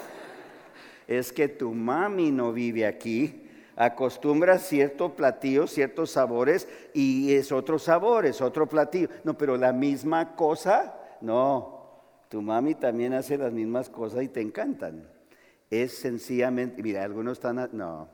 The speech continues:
no, no me convences. Yo soy hijo de cocinera.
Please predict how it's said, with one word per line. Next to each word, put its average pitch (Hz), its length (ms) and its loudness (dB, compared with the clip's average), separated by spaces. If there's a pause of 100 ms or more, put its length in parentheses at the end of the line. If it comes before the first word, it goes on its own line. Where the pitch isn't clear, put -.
no, 104 180 -14
no 110 140 -10
me 143 160 -8
convences. 120 560 -8 (4000)
Yo 127 220 0
soy 151 260 2
hijo 151 240 2
de 131 120 0
cocinera. 113 800 -2